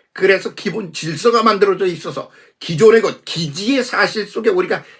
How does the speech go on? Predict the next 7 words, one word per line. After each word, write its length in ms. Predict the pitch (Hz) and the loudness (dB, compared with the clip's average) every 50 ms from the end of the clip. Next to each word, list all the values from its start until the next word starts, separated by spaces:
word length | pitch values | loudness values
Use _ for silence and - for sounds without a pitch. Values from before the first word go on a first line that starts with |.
| _ _ | _ _
이 240 | - 143 147 143 - | -4 -4 -4 -4 -6
단계 300 | - - 131 139 131 131 | -12 -10 -6 -6 -6 -6
산단 400 | 117 - 147 143 123 117 113 113 | -4 -4 -4 -4 -4 -4 -6 -6
말이지. 420 | 107 110 110 - - - - - _ _ _ _ _ _ _ _ _ _ | -8 -8 -10 -10 -10 -12 -12 -14 _ _ _ _ _ _ _ _ _ _
그게, 220 | - 247 302 285 - | -6 -6 -6 -6 -6
그게 480 | - - 180 175 170 226 226 226 - _ _ _ - - 127 - _ | -10 -10 -6 0 2 2 2 2 -2 _ _ _ -20 -20 -20 -20 _
노야야. 680 | - 123 117 120 131 143 156 147 117 110 90 87 - | -12 -6 -2 0 0 2 2 0 0 -2 -6 -8 -12